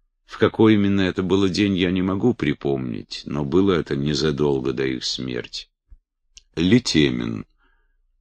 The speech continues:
Шестнадцатого июля я дежурил на посту номер три во дворе у калитки с четырёх часов дня до восьми часов вечера,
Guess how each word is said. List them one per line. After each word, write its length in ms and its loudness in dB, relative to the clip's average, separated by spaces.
Шестнадцатого 920 2
июля 300 4
я 180 6
дежурил 520 4
на 140 2
посту 460 0
номер 380 4
три 460 0
во 240 -4
дворе 320 6
у 100 2
калитки 760 -2
с 60 -12
четырёх 460 4
часов 400 2
дня 240 2
до 120 4
восьми 360 2
часов 340 0
вечера, 640 0